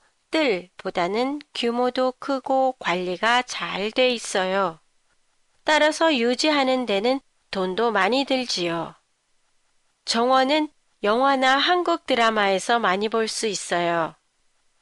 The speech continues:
영화 기생충에 나오는 정원이나 한국 드라마에 나오는 넓고 손질이 잘 된 부잣집 정원이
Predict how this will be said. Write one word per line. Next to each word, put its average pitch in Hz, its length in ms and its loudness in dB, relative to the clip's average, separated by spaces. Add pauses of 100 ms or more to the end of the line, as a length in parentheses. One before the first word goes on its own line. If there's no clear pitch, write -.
(220)
영화 233 400 2
기생충에 277 880 0
나오는 214 760 0
정원이나 190 880 -2 (260)
한국 339 480 0
드라마에 214 560 2
나오는 185 720 0 (340)
넓고 220 880 0
손질이 311 640 0
잘 180 400 -8
된 269 380 0
부잣집 247 720 -2
정원이 208 680 -2